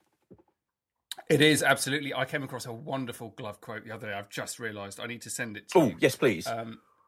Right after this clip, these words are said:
Speaker 1: for our new listeners, we've had, uh, so many recently. Um, James is obsessed with the history of gloves. You will discover that as you listen to our podcasts. Anyway, um, I should introduce him, really. The man, he's not sitting opposite me because we're still recording at the other end of town,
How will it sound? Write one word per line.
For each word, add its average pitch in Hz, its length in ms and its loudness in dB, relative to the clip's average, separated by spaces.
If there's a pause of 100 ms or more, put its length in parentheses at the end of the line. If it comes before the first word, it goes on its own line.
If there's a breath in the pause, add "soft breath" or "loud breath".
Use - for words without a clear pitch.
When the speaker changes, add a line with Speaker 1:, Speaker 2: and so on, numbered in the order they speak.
(120)
Speaker 1:
for 170 160 4
our 156 100 6
new 147 160 0
listeners, 139 420 -4
we've 143 140 -6
had, 143 200 4
uh, 139 240 -2
so 147 200 -2
many 127 260 -4
recently. 110 560 -8
Um, 113 260 -8
James 117 280 -4
is 104 100 -10
obsessed 104 380 -10
with 107 80 -14
the 104 80 -12
history 101 240 -12
of 95 80 -14
gloves. 156 340 2
You 127 60 -8
will 113 100 -12
discover 107 460 -8
that 107 260 -6
as 110 180 -6
you 117 100 -8
listen 113 300 -10
to 113 280 -10
our 120 180 0
podcasts. 214 880 2 (420 loud breath)
Anyway, 254 240 8
um, 214 300 8
I 190 80 0
should 196 180 -6
introduce 254 480 -4
him, 113 220 -6
really. 120 180 -2
The 143 80 -2
man, 208 300 0
he's 170 200 -12
not 240 260 -2
sitting 180 260 -6
opposite 151 320 -6
me 196 160 -4
because 165 280 -6
we're 170 60 -4
still 170 240 -4
recording 143 520 -6
at - 80 -12
the 120 100 -4
other 120 240 -2
end 113 180 -8
of 113 200 -14
town, 220 520 2